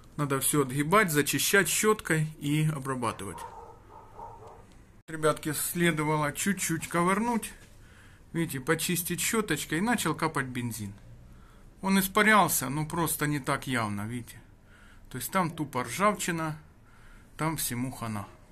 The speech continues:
Вот и все. Резать болгаркой здесь не получится это все убирать. Надо что-то вот предпринимать теперь с бензобаком.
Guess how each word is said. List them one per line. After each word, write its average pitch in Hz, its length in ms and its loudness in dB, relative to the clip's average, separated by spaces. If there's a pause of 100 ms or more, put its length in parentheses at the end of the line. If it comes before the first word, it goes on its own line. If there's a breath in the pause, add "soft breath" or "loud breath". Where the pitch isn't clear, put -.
(960 soft breath)
Вот 185 200 -10
и 208 60 -6
все. 180 260 -8 (800 loud breath)
Резать 180 460 6
болгаркой 156 580 6
здесь 127 300 -2
не 175 120 2
получится 185 600 2
это 156 180 0
все 151 180 -2
убирать. 139 480 -4 (600 soft breath)
Надо 170 320 2
что-то 156 300 -2
вот 135 120 -6
предпринимать 127 640 -4
теперь 113 260 -10
с 110 60 -12
бензобаком. 110 640 -10